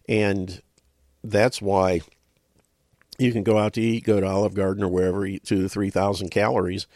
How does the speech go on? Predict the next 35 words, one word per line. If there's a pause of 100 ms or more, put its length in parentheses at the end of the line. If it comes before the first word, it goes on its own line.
(360)
and
by
the
time
you
get
home,
you
got
your
head
in
the
fridge
looking
for
a
snack, (540)
because
even
though
you
just
consumed
a
whole
bunch
of
fats
and
carbohydrates
and
proteins
and
whatnot,